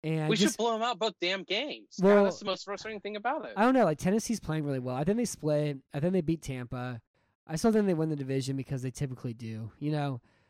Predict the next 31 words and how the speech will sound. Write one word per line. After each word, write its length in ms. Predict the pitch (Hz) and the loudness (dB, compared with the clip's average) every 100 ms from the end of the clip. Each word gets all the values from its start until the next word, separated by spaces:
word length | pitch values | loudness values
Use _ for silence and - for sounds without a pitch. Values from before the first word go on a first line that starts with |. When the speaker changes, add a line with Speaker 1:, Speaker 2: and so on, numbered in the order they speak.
| _ _ | _ _
Speaker 1:
And, 440 | 147 151 147 147 139 | -6 -4 -4 -6 -6
uh, 340 | 131 127 123 131 | -6 -8 -10 -10
I 160 | - 175 | -2 0
could 160 | 175 | 0
see 240 | - - 160 | -2 -2 0
it 220 | 156 135 | 0 -2
not 260 | 131 139 151 | -6 -4 -2
happening, 640 | 147 143 151 151 151 151 - _ _ _ _ | -2 -2 -4 -4 -4 -6 -10 _ _ _ _
but 80 | 180 | 2
I 80 | 202 | 4
don't 140 | 165 | 2
know. 320 | 123 113 113 117 160 | -2 -6 -8 -10 -6
Like, 140 | 160 | -2
I, 220 | 165 156 - - - _ _ _ _ _ | 0 -2 -6 -20 -20 _ _ _ _ _
I 100 | 143 | -4
don't 160 | 143 110 | -4 -4
know. 260 | 107 110 - _ _ | -10 -12 -14 _ _
I 100 | - | 2
think 100 | 196 | 4
they 60 | 233 | 6
s-, 140 | 190 - | 4 0
I 100 | 175 | 2
think 160 | 185 | 4
they 60 | 202 | 2
split 280 | - 151 143 | 0 -4 -2
them, 180 | 135 123 | -2 -4
beat 160 | 123 | -8
Tampa. 520 | - 120 117 131 120 - _ _ _ | -8 -8 -6 -6 -8 -10 _ _ _
I 120 | 139 | 0
think 140 | 156 175 | 2 2
that 180 | 156 | -2